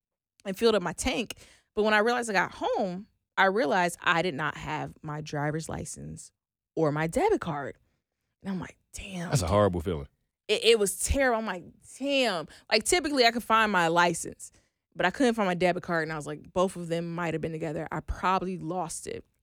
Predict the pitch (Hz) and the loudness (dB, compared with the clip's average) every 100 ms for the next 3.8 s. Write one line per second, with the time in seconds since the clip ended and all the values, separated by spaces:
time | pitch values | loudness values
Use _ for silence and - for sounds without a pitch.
0 | _ - 160 196 254 165 165 - - _ | _ -10 -4 -4 -4 -8 -10 -16 -18 _
1 | 170 175 170 - 180 175 165 170 185 - | -8 -6 -6 -2 2 2 0 -2 -6 -6
2 | 196 240 190 202 _ _ _ _ _ _ | -6 -6 -6 -10 _ _ _ _ _ _
3 | - _ - 185 175 175 156 151 | -20 _ 2 2 4 4 4 2